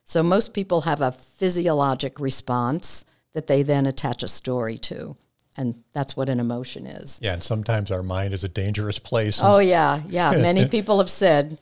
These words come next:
Speaker 1: "Your mind's a dangerous place. Don't go there alone." <laughs>
Speaker 2: You might get mugged.
Speaker 1: Right. Oh. Uh, but even when we look at senses that seem more physiologic, like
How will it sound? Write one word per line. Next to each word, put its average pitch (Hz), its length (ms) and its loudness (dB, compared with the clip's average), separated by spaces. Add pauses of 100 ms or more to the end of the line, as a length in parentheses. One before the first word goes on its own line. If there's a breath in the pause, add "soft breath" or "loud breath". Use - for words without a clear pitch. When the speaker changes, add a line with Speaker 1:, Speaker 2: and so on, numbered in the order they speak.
(160)
Speaker 1:
"Your 160 160 -2
mind's 165 360 4
a 165 60 0
dangerous 170 440 4
place. 156 340 4
Don't 156 220 4
go 160 180 6
there 165 160 6
alone." 156 680 6
<laughs> - 40 -20
Speaker 2:
You 110 100 -2
might 104 220 4
get 160 120 0
mugged. 107 380 4
Speaker 1:
Right. 151 300 0 (840 soft breath)
Oh. 156 400 -2 (480 soft breath)
Uh, 180 240 4
but 262 180 6
even 370 260 6
when 254 140 8
we 226 80 8
look 208 220 4
at - 200 0 (200)
senses 233 460 4
that 180 180 4
seem 180 260 2
more 165 220 4
physiologic, 143 920 -2
like 151 340 -2